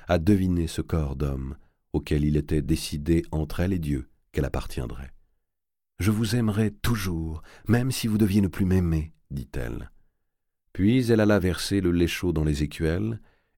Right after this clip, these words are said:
et y rompit le pain. Chacun de ces gestes était un geste heureux.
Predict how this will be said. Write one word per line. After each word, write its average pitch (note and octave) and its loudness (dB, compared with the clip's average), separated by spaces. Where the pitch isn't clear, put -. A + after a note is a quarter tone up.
et F2+ 4
y F2+ 4
rompit E2+ 2
le D2+ 2
pain. C2 -4
Chacun A2+ 0
de G2+ 0
ces F#2 -2
gestes D#2+ -2
était D2+ -4
un C#2 -2
geste C2 -8
heureux. B1 -10